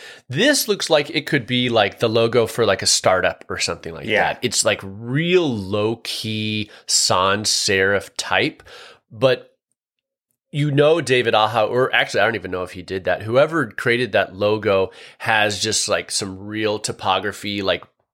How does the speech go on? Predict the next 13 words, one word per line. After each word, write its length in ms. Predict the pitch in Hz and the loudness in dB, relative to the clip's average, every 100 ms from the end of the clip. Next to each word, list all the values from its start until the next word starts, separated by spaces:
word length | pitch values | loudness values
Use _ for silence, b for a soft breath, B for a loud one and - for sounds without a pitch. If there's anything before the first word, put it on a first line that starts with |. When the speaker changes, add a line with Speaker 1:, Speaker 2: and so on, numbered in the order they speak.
| _ _ | _ _
Speaker 1:
background, 600 | 104 95 - 139 147 156 | 0 0 0 2 2 0
'cause 160 | 135 | -4
you 80 | 120 | -4
can 100 | 117 | -4
just 160 | 110 - | -4 -4
see 200 | 117 113 | -4 -4
the 120 | 107 | -4
way 260 | 95 101 101 | 0 0 0
the 120 | 101 | -4
K 680 | - - 127 123 131 131 - | -10 0 2 4 2 -2 -6
and 140 | 113 104 | -4 -2
the 80 | |
Y 580 | 92 90 98 101 113 117 | -2 2 4 4 4 0